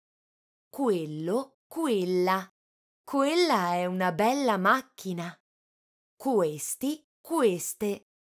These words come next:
Questi sono i miei genitori. Quelli, quelle.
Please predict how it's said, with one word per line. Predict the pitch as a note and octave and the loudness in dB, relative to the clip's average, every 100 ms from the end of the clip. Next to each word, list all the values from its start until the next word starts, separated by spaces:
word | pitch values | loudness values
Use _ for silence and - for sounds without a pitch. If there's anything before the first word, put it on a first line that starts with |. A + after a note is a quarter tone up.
| _ _ _ _ | _ _ _ _
Questi | - A#3 A#3+ C#4 - D#4 | 2 6 6 2 -2 -4
sono | C#4 - A3+ F#3 | -2 0 0 0
i | F#3 | -2
miei | F#3 G3 G#3+ | -2 0 0
genitori. | F3 G3+ G3 F#3+ A#3 E3+ E3 E3 _ _ _ _ _ _ _ _ _ _ _ - | 0 -2 0 0 0 0 -6 -14 _ _ _ _ _ _ _ _ _ _ _ -4
Quelli, | F4 E4 G3 E3+ F3 F#3+ C#4 - _ - | 4 6 4 2 2 4 2 -2 _ 2
quelle. | F#4 F4+ G#3+ F3+ F3 F3 F#3 F3+ | 6 6 4 0 -2 -2 -4 -8